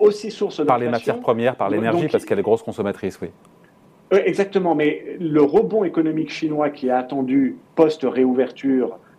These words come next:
Speaker 1: euh, covid, c'était une croissance autour de cinq, cinq et demi pour cent en Chine. C'est, c'est, c'est un taux de croissance qu'on a pu connaître par le passé et qui n'a pas été inflationniste ni pour les prix des matières premières, ni pour le reste du monde. Je pense que si la Chine réouvre, elle va continuer à exporter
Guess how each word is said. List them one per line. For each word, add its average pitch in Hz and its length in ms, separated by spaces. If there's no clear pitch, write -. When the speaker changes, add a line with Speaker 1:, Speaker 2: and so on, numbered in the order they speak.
Speaker 1:
euh, 117 80
covid, 190 400
c'était - 180
une 151 100
croissance 165 360
autour 175 180
de 147 80
cinq, 185 340
cinq 160 220
et 147 40
demi 147 180
pour 139 220
cent 120 280
en 135 100
Chine. 117 380
C'est, 147 280
c'est, 143 260
c'est - 160
un 123 80
taux 165 120
de - 40
croissance 165 360
qu'on 131 120
a 117 80
pu 131 140
connaître 143 380
par 120 160
le 117 100
passé 117 400
et 135 80
qui - 100
n'a 107 100
pas 160 140
été 156 260
inflationniste 139 840
ni 165 200
pour 156 400
les 123 120
prix 127 140
des 120 80
matières 113 240
premières, 165 480
ni 151 160
pour 160 160
le 131 60
reste 123 240
du 117 140
monde. 208 240
Je - 100
pense 170 220
que - 80
si - 120
la 131 120
Chine 135 260
réouvre, 196 560
elle 123 140
va 120 80
continuer 135 560
à 123 100
exporter 180 760